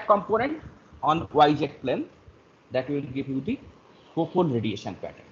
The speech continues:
Okay, so copole, cross pole. Similarly, we can define also same thing on H plane. Well, some other parameters. This is a highly directive antenna.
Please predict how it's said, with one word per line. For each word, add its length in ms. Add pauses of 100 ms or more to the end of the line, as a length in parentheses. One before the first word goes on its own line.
(1040)
Okay, 300 (680)
so 420 (360)
copole, 340
cross 340
pole. 220
Similarly, 580 (140)
we 140
can 160
define 400
also 420 (160)
same 360
thing 200
on 140 (280)
H 180
plane. 400 (2250)
Well, 300 (1300)
some 280
other 180 (120)
parameters. 800
This 120
is 160
a 160 (360)
highly 200
directive 460
antenna. 380